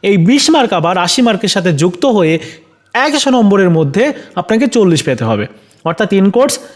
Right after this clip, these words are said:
এবং মূল যে তত্ত্বীয় পরীক্ষা, এই দুইটার সমন্বয়ে আপনি যদি চল্লিশ পার্সেন্ট নাম্বার পান,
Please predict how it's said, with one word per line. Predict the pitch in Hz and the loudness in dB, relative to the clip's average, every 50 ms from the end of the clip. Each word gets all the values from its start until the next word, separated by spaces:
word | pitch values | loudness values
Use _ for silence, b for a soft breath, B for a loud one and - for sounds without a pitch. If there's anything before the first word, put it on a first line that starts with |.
| B B - | B B -2
এবং | 175 175 208 254 269 233 | 0 2 2 2 4 4
মূল | 190 180 208 214 | 4 4 4 2
যে | 185 226 214 | 2 2 2
তত্ত্বীয় | - 196 185 196 - 190 170 | 2 0 0 0 0 0 2
পরীক্ষা, | 160 170 160 160 - 240 | 2 0 0 0 0 0
এই | 240 208 | 0 2
দুইটার | 170 160 170 180 190 180 233 240 | 2 2 2 2 2 2 2 0
সমন্বয়ে | 233 - - 180 156 165 175 180 175 156 151 185 233 247 B B B B B B | 0 0 -2 -2 0 0 0 0 0 0 0 -2 -2 -4 B B B B B B
আপনি | - 170 - - 226 214 | -6 -6 -2 0 0 2
যদি | 185 170 151 175 | 2 2 2 0
চল্লিশ | 208 - - - 220 214 220 226 254 262 - | -2 -2 -2 0 2 2 4 2 2 0 0
পার্সেন্ট | - 208 185 175 - 190 170 156 | 0 -2 -2 -2 0 -2 0 0
নাম্বার | 156 160 151 143 143 143 143 139 | -2 -2 -2 -2 0 -2 -2 -2
পান, | 143 - 226 214 185 175 | -2 -2 -2 0 0 -2